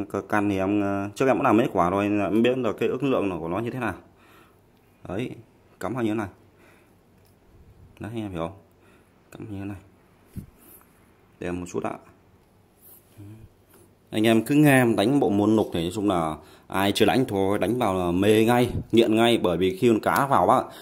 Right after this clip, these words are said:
nó cứ tăm tăm cái phao, mới giật phát nó chết ngay, khi nó chết mấy con liền cơ. Chứ anh em mới kiểu như anh em đi câu đơn ấy,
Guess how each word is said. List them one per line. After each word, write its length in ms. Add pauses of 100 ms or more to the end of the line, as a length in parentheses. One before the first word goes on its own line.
(200)
nó 80
cứ 60
tăm 160
tăm 160
cái 80
phao, 200
mới 80
giật 160
phát 120
nó 60
chết 220
ngay, 300
khi 200
nó 60
chết 160
mấy 180
con 260
liền 180
cơ. 100 (600)
Chứ 100
anh 140
em 120
mới 260
kiểu 180
như 180
anh 140
em 100
đi 120
câu 100
đơn 300
ấy, 140